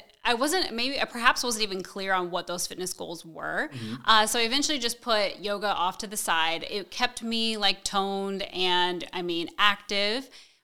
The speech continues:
but I, I would probably say I, now in hindsight, was overtraining a little too much 'cause there was, like, cardio involved and things like that, and never actually replenishing my body with the right amount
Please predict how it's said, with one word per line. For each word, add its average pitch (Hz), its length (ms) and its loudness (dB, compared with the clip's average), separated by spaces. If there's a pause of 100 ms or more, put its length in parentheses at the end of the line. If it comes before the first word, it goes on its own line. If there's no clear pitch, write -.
(160)
but 214 500 4 (180)
I, 208 920 0 (360)
I 240 80 0
would 240 140 -4
probably 330 440 0
say 190 460 2
I, 180 180 0 (180)
now 202 380 4
in 196 120 -4
hindsight, 185 800 -2 (280)
was 196 680 2 (200)
overtraining 233 1040 2
a 214 60 0
little 202 180 -2
too 208 220 -2
much 202 260 2
'cause 202 100 -6
there 185 120 -4
was, 175 100 -6
like, 160 140 -10
cardio 220 400 2
involved 196 300 0
and 180 80 -8
things 185 180 -4
like 190 80 -8
that, 190 160 4
and 185 160 -4
never 190 240 2
actually 190 380 2
replenishing 170 600 -2
my 170 120 -4
body 160 320 -4
with 170 160 -10
the 175 80 -8
right 165 280 -6
amount 165 380 -6